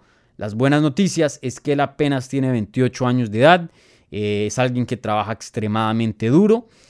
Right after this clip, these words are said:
es alguien muy motivado y está en un excelente campamento como el de Kings M M A allá en California. Entonces, veremos qué le sigue a Marvin Vettori. Eh, creo que en este punto, eh, cualquier bus le, le sirve.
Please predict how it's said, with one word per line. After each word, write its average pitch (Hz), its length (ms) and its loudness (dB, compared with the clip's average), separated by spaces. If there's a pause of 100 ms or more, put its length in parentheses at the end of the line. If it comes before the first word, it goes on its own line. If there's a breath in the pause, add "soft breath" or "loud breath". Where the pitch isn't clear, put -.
(140 soft breath)
es - 140 -8
alguien 120 240 0
muy 127 180 2
motivado 123 760 6
y 180 180 0
está 151 240 0
en 147 260 0
un 147 140 0
excelente 120 540 -2
campamento 113 680 -2
como 113 240 -6
el 104 60 -6
de 95 140 -8
Kings 117 400 -2
M 117 160 -4
M 110 180 -2
A 107 40 -4
allá 107 160 -6
en 104 80 -6
California. 110 580 -4
Entonces, 117 580 -8 (720 soft breath)
veremos 220 360 8
qué 233 140 6
le 220 80 6
sigue 214 300 2
a 202 40 2
Marvin 208 300 4
Vettori. 185 500 2 (120)
Eh, 127 340 0
creo 160 220 -2
que 143 340 -2
en 135 60 -2
este 135 240 -4
punto, 151 640 0
eh, 110 580 0 (220)
cualquier 156 480 4
bus 165 280 2
le, 147 160 -2
le 139 140 -2
sirve. 156 420 -2